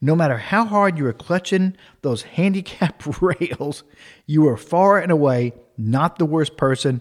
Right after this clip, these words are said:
in that toilet. Yeah, and here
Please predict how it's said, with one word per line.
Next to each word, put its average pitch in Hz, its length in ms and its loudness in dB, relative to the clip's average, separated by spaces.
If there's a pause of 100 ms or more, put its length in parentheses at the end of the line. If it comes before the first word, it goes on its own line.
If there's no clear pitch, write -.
(200)
in 120 200 0
that 113 260 -2
toilet. 92 400 -10 (2750)
Yeah, 135 380 0 (440)
and 104 140 -4
here 226 640 0